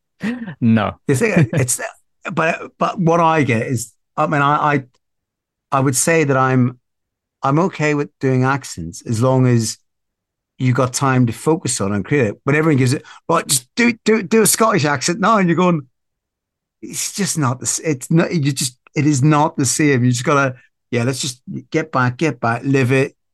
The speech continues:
Speaker 2: live the script, live that down. You do become it. It's different 'cause everyone's, I, I love that. I love it, especially, you, I mean, you, you come from England, so you, you must be, within England, the amount of different accents, it's bonkers, isn't it? Absolutely <laughs> bonkers.
Speaker 1: Yeah, like an
Speaker 2: Which is
Speaker 1: hour from each other.
Speaker 2: magical.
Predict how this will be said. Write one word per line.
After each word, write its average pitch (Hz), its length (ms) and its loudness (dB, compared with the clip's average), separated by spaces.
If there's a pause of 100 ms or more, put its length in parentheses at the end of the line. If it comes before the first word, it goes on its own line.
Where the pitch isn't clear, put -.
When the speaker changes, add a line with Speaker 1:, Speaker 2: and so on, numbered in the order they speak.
(120)
Speaker 2:
live 151 200 2
the 135 80 -2
script, 135 400 -2
live 147 140 2
that 127 140 0
down. 127 240 0
You 123 60 -2
do 139 220 0
become 127 340 -4
it. 104 140 -10 (180)
It's - 140 -20 (120)
different 139 320 -2
'cause 127 120 -2
everyone's, 143 500 2 (800)
I, 139 80 0
I 156 200 2
love 170 240 2
that. 131 120 2
I 107 120 0
love 156 180 4
it, 180 180 -2
especially, 175 400 0
you, 147 80 2
I 139 40 0
mean, 135 280 0 (320)
you, 160 100 2
you 196 160 0
come 151 140 0
from 139 180 2
England, 131 320 0
so - 80 -8
you, 160 140 0
you 175 160 -2
must 151 140 0
be, 127 120 -2 (320)
within 170 220 4
England, 156 420 2
the - 60 -2
amount 160 240 0
of 135 60 -10
different 135 260 0
accents, 113 520 -6 (220)
it's - 100 -20 (140)
bonkers, 175 300 2
isn't 175 180 4
it? 120 260 -2
Absolutely 156 640 0
<laughs> - 20 -2
bonkers. 131 720 -4
Speaker 1:
Yeah, 110 220 -2
like 110 120 0
an 113 60 4
Speaker 2:
Which 110 100 6
is 131 40 2
Speaker 1:
hour 110 200 4
from 151 160 2
each - 40 6
other. 190 80 4
Speaker 2:
magical. 135 480 0